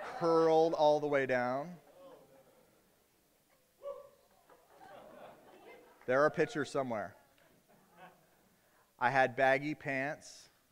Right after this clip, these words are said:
I had a pair of Vans, and I had a Vision Psycho stick. Now, a lot of you don't know what that is, but some of you do.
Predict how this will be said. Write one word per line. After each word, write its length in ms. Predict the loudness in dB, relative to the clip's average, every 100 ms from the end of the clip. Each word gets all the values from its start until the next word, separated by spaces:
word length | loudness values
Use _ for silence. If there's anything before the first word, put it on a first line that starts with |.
| _ _ _ _ _ -12
I 80 | -2
had 180 | 0
a 40 | -2
pair 240 | -4 -4
of 120 | -4
Vans, 520 | -6 -6 -8 -10 -12 -20 -20 _ _ _ _ _ _ _ -10
and 100 | -8
I 80 |
had 200 | -6 -6
a 40 | -8
Vision 380 | -10 -12 -12 -12
Psycho 380 | -8 -8 -10 -18
stick. 300 | _ -18 -16
Now, 140 | -14 -10
a 40 |
lot 180 | -8 -8
of 60 |
you 80 | -10
don't 180 | -14 -14
know 80 | -12
what 120 | -10
that 120 | -10
is, 140 | -10 -12
but 140 | -14
some 160 | -14 -14
of 60 |
you 60 | -14
do. 220 | -14 -16